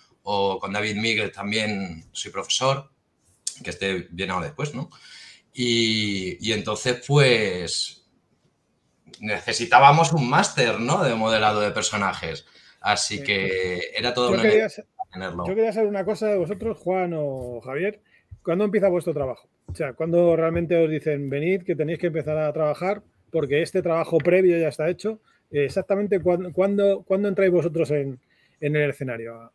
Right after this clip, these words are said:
Speaker 2: a, a poner vuestro talento al servicio de la película?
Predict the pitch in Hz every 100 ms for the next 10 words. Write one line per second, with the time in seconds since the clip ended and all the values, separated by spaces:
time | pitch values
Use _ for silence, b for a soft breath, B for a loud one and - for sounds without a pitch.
0 | _ 131 123 123 143 131 143 156 151 -
1 | 151 147 147 143 143 131 131 127 147 147
2 | - 147 127 110 107 107